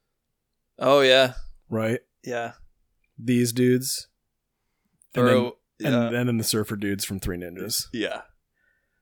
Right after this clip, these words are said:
Speaker 2: That's a heck of a party, man.
Speaker 1: Like, have it, like, the real world, like, M T V style,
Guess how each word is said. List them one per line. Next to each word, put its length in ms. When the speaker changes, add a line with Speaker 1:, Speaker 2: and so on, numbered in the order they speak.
Speaker 2:
That's 120
a 60
heck 200
of 100
a 60
party, 320
man. 360
Speaker 1:
Like, 260
have 240
it, 240
like, 240
the 100
real 300
world, 460
like, 160
M 140
T 140
V 200
style, 500